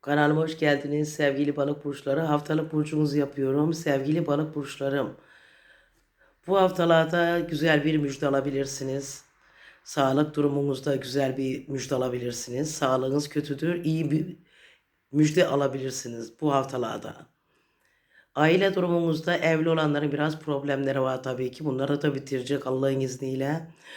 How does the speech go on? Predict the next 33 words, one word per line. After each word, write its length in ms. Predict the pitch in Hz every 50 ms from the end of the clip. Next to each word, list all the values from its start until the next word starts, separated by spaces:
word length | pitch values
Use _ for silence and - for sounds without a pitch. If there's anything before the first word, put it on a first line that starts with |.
| - - _ -
Bu 100 | 147 156
haftalarda 500 | 151 147 147 147 135 135 139 139 160 170
iyi 240 | 170 - 151 147 147
olmaya 320 | 147 143 139 135 135 131
başlayacağınız 840 | 135 135 131 - - 139 131 123 - 131 127 131 147 165 165 165 165 -
Allah'ın 360 | 117 120 123 123 131 143 143 143
izniyle 440 | 135 127 123 - 131 127 127 123
tabii 340 | - 127 123 120 131 127 123
ki. 360 | - - 151 156 160 165 160 - - - - - - - _ _ _ _ _ - - _
Sevgili 520 | - - - 180 175 160 143 156 156 156 151
balık 280 | 151 147 147 147 -
burçlarım, 720 | 147 139 135 - - 139 131 135 143 151 170 175 170 170 - - - - - _ _
biraz 300 | - 143 160 165 180 156
negatif 500 | 156 160 156 156 156 151 156 165 151 -
var 140 | 147 139 139
tabii 180 | - 139 131 135
evli 340 | - 131 143 139 135 147 147
olanların 400 | 147 143 139 135 135 139 147 139
ama 280 | 135 139 156 160 156
bitirdiniz 560 | 156 151 - 160 151 156 147 135 135 139 139
Allah'ın 380 | 139 127 135 135 135 139 139 139
izniyle, 360 | 135 127 127 131 131 147 151
pozitif 360 | 151 147 147 147 147 - 147
olmaya 300 | 139 135 131 131 131 131
başladınız. 720 | 131 131 131 127 131 131 127 135 131 143 165 170 170 170 - - - - - - - - _
Evli, 580 | - 147 151 143 147 147 143 151 156 156 151 143
evli 280 | 143 147 147 143 160
olanların 520 | 156 156 143 143 143 143 139 139 139 135 135
da 160 | 151 156 160
güzel 420 | 151 156 143 123 151 151 143 143
bir 100 | 156 165
müjde 300 | 156 143 143 135 135 -
alabilir. 520 | 139 139 135 131 139 139 151 170 160 -